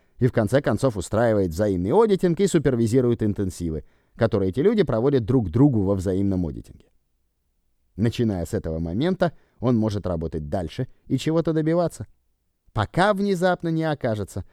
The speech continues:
что он получил огромное множество способных людей. Он не отклировал их, он поднял их до того уровня,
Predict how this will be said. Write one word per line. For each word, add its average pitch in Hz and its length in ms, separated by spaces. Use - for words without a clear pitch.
что - 220
он 147 140
получил 117 400
огромное 185 640
множество 107 520
способных 127 720
людей. 82 360
Он 135 200
не 143 140
отклировал 135 640
их, - 140
он 113 160
поднял 110 480
их 80 80
до 92 120
того 101 300
уровня, 90 440